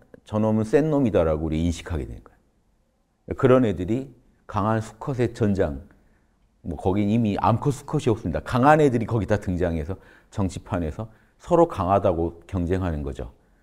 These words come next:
거기서 사과하면 뭐가 돼요? 을이 되죠. 그러니까 알파가 우리식으로 하면 갑이에요, 갑. 갑이냐, 을이냐가 정해진단 말이에요.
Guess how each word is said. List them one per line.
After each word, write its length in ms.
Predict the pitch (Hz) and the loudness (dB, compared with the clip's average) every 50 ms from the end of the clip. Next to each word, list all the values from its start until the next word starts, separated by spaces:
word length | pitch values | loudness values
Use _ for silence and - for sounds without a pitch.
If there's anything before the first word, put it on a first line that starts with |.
| _ _ _ _ _ _ - | _ _ _ _ _ _ 0
거기서 200 | 113 113 120 120 | 2 2 2 2
사과하면 580 | 117 - 185 175 156 147 139 143 139 127 110 95 | 2 2 2 2 2 2 2 2 2 2 2 2
뭐가 280 | 95 92 95 90 85 | 2 2 2 0 -2
돼요? 220 | - 87 92 127 151 - - - - _ _ _ _ _ _ _ _ _ _ - | -2 -4 -6 -6 -8 -14 -20 -20 -20 _ _ _ _ _ _ _ _ _ _ -6
을이 240 | 98 98 98 92 | -4 -4 -4 -4
되죠. 320 | - 87 - - - - - - _ _ _ _ - - - - _ _ _ _ _ _ _ _ _ _ _ | -6 -8 -10 -10 -14 -18 -18 -20 _ _ _ _ -20 -20 -20 -20 _ _ _ _ _ _ _ _ _ _ _
그러니까 120 | - 113 - | 4 6 6
알파가 500 | 120 110 - - - 180 151 147 143 127 | 6 6 2 0 -2 2 4 6 6 6
우리식으로 600 | 113 110 120 147 - - 147 131 123 120 113 110 | 6 4 2 0 -2 -2 0 2 4 4 4 4
하면 180 | 107 107 98 | 2 0 -2
갑이에요, 600 | - - - 104 92 113 110 98 90 90 90 76 | -2 -2 -2 0 2 4 4 4 4 2 2 0
갑. 240 | - - 65 64 - _ _ _ _ _ _ _ _ _ _ _ _ _ _ _ _ _ _ _ _ | -4 -8 -10 -10 -12 _ _ _ _ _ _ _ _ _ _ _ _ _ _ _ _ _ _ _ _
갑이냐, 500 | - - 107 101 101 131 139 143 135 123 107 | 0 2 2 4 4 4 4 4 6 6 6
을이냐가 480 | 104 101 101 107 107 110 107 92 92 | 4 4 2 2 2 2 2 2 0
정해진단 580 | - - 104 95 95 82 82 85 76 71 69 67 | 0 -2 -2 -2 -2 -2 -2 -4 -4 -4 -6 -6
말이에요. 380 | 64 64 - 67 67 76 73 | -8 -8 -8 -8 -8 -10 -10